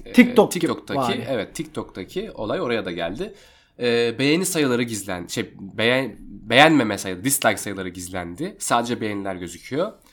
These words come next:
Speaker 1: E, bu da biraz TikTok'a benziyor. Ee, yani
Speaker 2: Evet
Speaker 1: ayıptır
Speaker 2: ya, o da yeni
Speaker 1: söylemesi,
Speaker 2: oldu değil mi?
Speaker 1: Evet, ayıptır söylemesi biraz YouTube artık TikTok gibi olmaya çalışıyor. Ee, hani özünü biraz kaybetmeye başladı. Şu an kısa olan,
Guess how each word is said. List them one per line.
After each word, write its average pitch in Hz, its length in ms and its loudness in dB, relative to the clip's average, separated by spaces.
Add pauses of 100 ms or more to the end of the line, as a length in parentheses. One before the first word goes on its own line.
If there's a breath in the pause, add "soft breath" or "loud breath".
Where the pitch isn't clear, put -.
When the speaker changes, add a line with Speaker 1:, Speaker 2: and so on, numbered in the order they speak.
(320)
Speaker 1:
E, 147 100 -8
bu 135 60 -8
da 113 120 -4
biraz 98 220 -4
TikTok'a 95 340 -10
benziyor. 101 460 -6 (540)
Ee, 123 120 -6
yani 131 600 0
Speaker 2:
Evet 262 120 10
Speaker 1:
ayıptır 247 200 8
Speaker 2:
ya, 247 80 12
o 233 100 12
da 285 40 6
yeni 233 100 10
Speaker 1:
söylemesi, 269 240 12
Speaker 2:
oldu 226 100 8
değil 233 280 8
mi? 262 120 2
Speaker 1:
Evet, 170 480 0
ayıptır 156 280 -2
söylemesi 127 400 -4
biraz 175 220 0
YouTube 160 280 -2
artık 139 320 -2 (380)
TikTok - 480 -8 (220)
gibi 98 320 -6 (180)
olmaya 101 320 -4
çalışıyor. 101 560 -8 (380)
Ee, 123 680 -6 (140)
hani 131 180 -6
özünü 175 340 0
biraz 208 220 -2
kaybetmeye 117 440 -4
başladı. 90 440 -10 (340)
Şu - 240 -2
an 202 300 0
kısa 190 320 2
olan, 107 360 -2